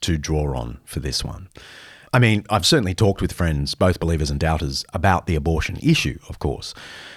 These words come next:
but I've never attempted to share my faith with someone about to go through an abortion. I suppose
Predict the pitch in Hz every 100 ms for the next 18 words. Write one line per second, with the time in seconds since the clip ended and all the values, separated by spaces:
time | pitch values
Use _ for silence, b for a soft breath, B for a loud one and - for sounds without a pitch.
0 | B 113 101 92 - 135 151 120 104 113
1 | 98 98 80 - 92 82 - 98 95 87
2 | 80 - 78 - 87 - 90 85 80 76
3 | - 76 92 101 - 98 82 80 - 135
4 | 110 65 67 78 69 65 64 - - -
5 | B B B B B B B 113 117 131
6 | 117 -